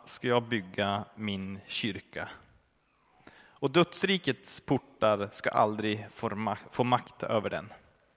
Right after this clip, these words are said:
Alltså, dödsriket ska aldrig kunna hålla människor fast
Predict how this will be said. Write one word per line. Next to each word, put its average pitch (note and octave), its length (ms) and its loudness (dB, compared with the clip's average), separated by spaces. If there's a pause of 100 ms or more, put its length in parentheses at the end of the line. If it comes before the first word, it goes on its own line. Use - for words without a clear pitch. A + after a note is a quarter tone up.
(580)
Alltså, A#2 280 -2
dödsriket F3+ 720 4
ska - 180 0
aldrig A#2 240 2
kunna B2 180 -2
hålla C3 680 2 (880)
människor G#2 760 -2
fast - 720 -2